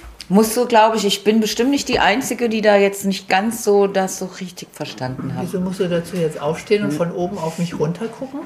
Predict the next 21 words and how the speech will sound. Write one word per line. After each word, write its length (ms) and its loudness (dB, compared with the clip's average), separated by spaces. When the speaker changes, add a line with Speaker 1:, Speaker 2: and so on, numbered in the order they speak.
Speaker 1:
Weil 240 4
ich 240 -2
versuche 380 0
jetzt 240 -2
den 140 -4
Hund 180 0
mal 120 -2
auszuschalten. 800 -4
Speaker 2:
<laughs> 1040 -2
Speaker 1:
Und 120 -2
deswegen 580 0
wollte 220 2
ich 160 -6
gerne 300 2
dir 180 2
Speaker 2:
Ach 20 2
so. 160 0
Speaker 1:
schon 80 4
mal 100 4
den, 340 -4
Speaker 2:
Okay. 420 0